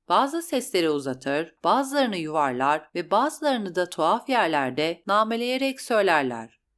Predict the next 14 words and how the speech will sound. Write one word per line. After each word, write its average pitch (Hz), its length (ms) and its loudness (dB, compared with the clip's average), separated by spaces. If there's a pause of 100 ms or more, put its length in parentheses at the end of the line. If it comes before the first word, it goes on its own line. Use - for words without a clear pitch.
(140)
Dorn 220 300 2
dili 147 360 0
bazıları 269 500 0
tarafından 180 680 -2
büyüleyici, 143 880 -2
diğerleri 262 500 2
tarafından 147 720 -2
da, 151 340 0 (180)
başta 165 300 -2
yürüyüşçüler 151 580 -2
olmak 175 360 0
üzere 151 200 -2
haksız 147 460 -2
yere, 135 400 -4